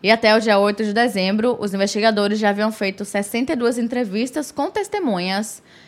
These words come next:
e já tinham conseguido vinte e oito autorizações judiciais pra que conseguissem ir ainda mais a fundo na investigação. E então, em janeiro de dois mil e dezoito, quando o disco rígido do seu computador foi analisado à procura de arquivos excluídos,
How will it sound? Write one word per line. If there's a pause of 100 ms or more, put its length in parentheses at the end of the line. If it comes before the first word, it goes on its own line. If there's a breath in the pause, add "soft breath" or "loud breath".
(160)
e
já
tinham
conseguido
vinte
e
oito
autorizações
judiciais
pra
que
conseguissem
ir
ainda
mais
a
fundo
na
investigação. (420)
E
então,
em
janeiro
de
dois
mil
e
dezoito, (380 loud breath)
quando
o
disco
rígido
do
seu
computador
foi
analisado
à
procura
de
arquivos
excluídos,